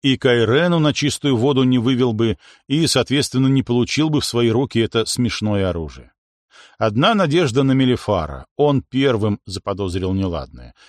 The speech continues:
и собирался по приезде устроить расследование. Хотя не представляю, как бы он это делал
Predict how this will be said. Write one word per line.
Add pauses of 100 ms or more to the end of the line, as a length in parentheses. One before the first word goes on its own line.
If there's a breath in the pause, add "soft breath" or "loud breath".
(120)
и
собирался
по
приезде
устроить
расследование. (420 soft breath)
Хотя
не
представляю,
как
бы
он
это
делал